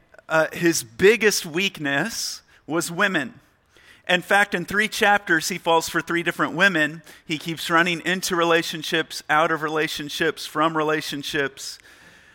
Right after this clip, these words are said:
The Bible tells us in chapter fourteen, uh, in the first three verses, that he sees a woman and says, "She looks good,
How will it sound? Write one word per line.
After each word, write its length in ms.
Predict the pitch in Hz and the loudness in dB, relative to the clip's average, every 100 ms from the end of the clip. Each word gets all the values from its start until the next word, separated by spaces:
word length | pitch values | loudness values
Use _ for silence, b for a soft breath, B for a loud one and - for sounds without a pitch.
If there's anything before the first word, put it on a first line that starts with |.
| b b | b b
The 80 | 139 | -2
Bible 320 | 160 180 170 | 2 4 2
tells 360 | - 175 165 170 | 2 2 2 0
us 180 | 156 156 | -2 -4
in 80 | |
chapter 380 | 135 175 165 156 | -2 2 2 0
fourteen, 720 | - 165 156 - 160 151 147 143 b b b _ | -4 -4 -6 -6 -4 -4 -6 -16 b b b _
uh, 340 | 143 139 131 - _ b b b b | 2 2 2 -6 _ b b b b
in 100 | 151 | -6
the 60 | |
first 300 | 143 175 170 | 0 0 0
three 180 | - 165 | 0 -2
verses, 500 | 131 165 175 170 143 | 2 2 2 -2 -2
that 140 | 156 127 | -2 -2
he 140 | 143 | -4
sees 340 | - 180 185 | -4 -4 -2
a 60 | 160 | 0
woman 640 | 131 175 180 147 143 160 _ b b b | 0 0 2 0 -2 -14 _ b b b
and 160 | - 143 | -8 -6
says, 320 | - 165 151 | 0 0 0
"She 160 | - 233 | 0 0
looks 320 | 208 190 - | 2 2 0
good, 480 | - 170 175 190 | 0 4 4 0